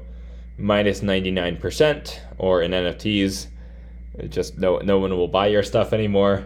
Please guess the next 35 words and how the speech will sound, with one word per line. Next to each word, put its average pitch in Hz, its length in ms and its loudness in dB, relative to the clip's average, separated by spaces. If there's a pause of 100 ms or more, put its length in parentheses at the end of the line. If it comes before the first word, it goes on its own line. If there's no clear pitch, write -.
(140)
and 85 160 -12
so 87 180 0
it 80 100 -4
does 85 160 0
a 85 60 -4
minus 80 380 -6
one 85 120 -6
hundred. 139 540 0 (800)
Um, 104 580 4 (1300)
so 123 380 6
I 113 160 4
think, 151 400 0
I 120 160 6
think 156 220 4
it's 160 200 2
important 117 480 2
to 95 80 2
have, 92 580 2 (320)
like, 110 140 2
a 85 140 2
s-, - 220 2
a 107 80 4
solid, 120 460 4
a 98 120 2
solid 113 440 4
base 92 440 2 (160)
of, 85 460 0 (300)
of 90 160 -2
less 92 240 2
vol-, 87 400 0
volatile 87 540 2
stuff, 110 360 0 (520)
whether 90 320 4
that 87 320 0
be, 85 480 0